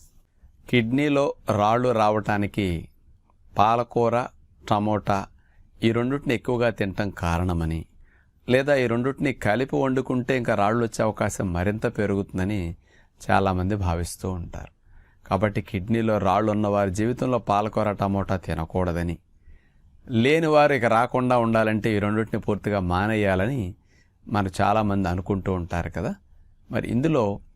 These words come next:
వాస్తవంగా అసలు పాలకూరలో ఎంత ఆక్సలేట్స్ ఉంటాయి,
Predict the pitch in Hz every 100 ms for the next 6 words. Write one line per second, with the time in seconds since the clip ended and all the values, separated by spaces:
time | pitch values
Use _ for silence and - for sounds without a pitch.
0 | _ _ _ _ - 90 107 - 147 135
1 | 123 117 - 104 - 87 139 - 143 143
2 | 120 110 110 104 101 107 104 - 92 90
3 | 90 85